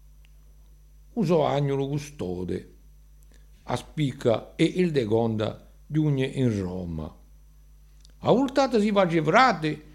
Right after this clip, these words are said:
in abbazia di Schoenau. Ci sta tre anni, vendo una vita santa. E quando è mo-, quando è l'amore, <laughs> in un millecentottantotto, e li tanto sa vedere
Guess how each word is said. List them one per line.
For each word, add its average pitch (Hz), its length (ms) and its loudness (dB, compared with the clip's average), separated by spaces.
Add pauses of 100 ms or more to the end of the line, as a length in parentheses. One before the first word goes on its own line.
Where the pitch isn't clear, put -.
(120)
in 214 160 4
abbazia 208 840 2
di 208 260 0
Schoenau. 180 840 2 (1500)
Ci 262 160 -2
sta 185 360 4
tre 285 220 0
anni, 156 320 0
vendo 160 340 0
una 156 180 2
vita 156 360 0
santa. 101 720 -2 (1400)
E 131 120 -2
quando 196 280 6
è 160 160 4
mo-, 175 320 0
quando 170 320 2
è - 20 4
l'amore, 143 680 2 (240)
<laughs> - 260 -20
in 180 200 4
un 185 100 4
millecentottantotto, 151 1500 0 (640)
e 165 140 0
li 151 140 0
tanto 170 360 4
sa 143 200 2
vedere 120 600 -2